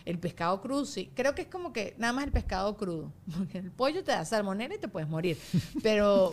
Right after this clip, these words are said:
Speaker 1: pero con la carne, por ejemplo, no me gusta.
Speaker 2: Ok, ¿qué otra cosa la gente dice que es súper horrible? Manejar. Hay gente que odia manejar, que no le gusta.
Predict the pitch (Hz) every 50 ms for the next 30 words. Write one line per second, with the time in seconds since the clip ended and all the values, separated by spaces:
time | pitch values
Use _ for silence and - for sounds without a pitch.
0 | 233 214 220 185 139 - - 180 220 - - - - 220 214 196 190 - 220 214
1 | 208 220 254 254 277 254 240 240 233 240 262 269 240 208 196 196 196 190 180 165
2 | 127 - - 156 147 135 - - - - - - 131 117 - - 117 110 104 -
3 | 117 113 135 139 147 143 143 160 156 139 127 127 117 139 139 143 131 123 147 139
4 | 143 - - 139 147 147 123 - 147 123 127 139 147 151 151 147 147 151 156 156
5 | 151 151 151 147 143 - - - - - - - - - 143 135 135 120 120 139
6 | 139 127 110 110 110 131 139 156 160 160 147 135 - - 143 143 151 151 156 170
7 | 175 165 160 147 131 113 123 143 151 - 143 120 110 113 117 117 104 92 - -
8 | - 92